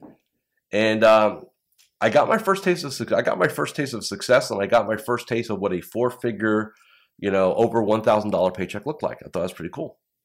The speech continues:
And I was probably nineteen. And so at nineteen, you know, here I am, I'm starting to make money, right? I still live at home, right? And, uh, so my first vehicle, so let me tell you about cars. This is really important.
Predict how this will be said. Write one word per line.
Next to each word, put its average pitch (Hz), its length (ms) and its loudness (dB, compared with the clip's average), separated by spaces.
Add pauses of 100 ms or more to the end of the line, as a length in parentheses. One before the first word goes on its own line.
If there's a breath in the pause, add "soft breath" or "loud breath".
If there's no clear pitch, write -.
(640)
And 90 80 -4
I 90 40 2
was 92 120 0
probably 92 560 -2 (720)
nineteen. 107 440 -6 (1800 soft breath)
And 107 80 -6
so 127 140 4
at 120 60 4
nineteen, 131 840 2
you 107 80 -2
know, 101 220 6
here 123 200 2
I 120 120 8
am, 107 420 6
I'm 92 80 -6
starting 110 220 -2
to 110 60 0
make 98 60 -4
money, 98 460 0
right? 92 300 4
I 82 60 -6
still 110 200 -2
live 110 160 2
at 92 40 -4
home, 98 320 2 (180)
right? 95 400 -2 (560)
And, 95 500 0
uh, 92 240 4 (460 loud breath)
so 127 240 8
my 123 100 6
first 165 320 2
vehicle, 127 300 4
so 113 120 -2
let 131 60 2
me 135 60 -4
tell 156 100 4
you 120 80 4
about 107 140 2
cars. 95 360 0
This 92 120 -10
is 98 80 -12
really 98 160 -2
important. 92 340 -6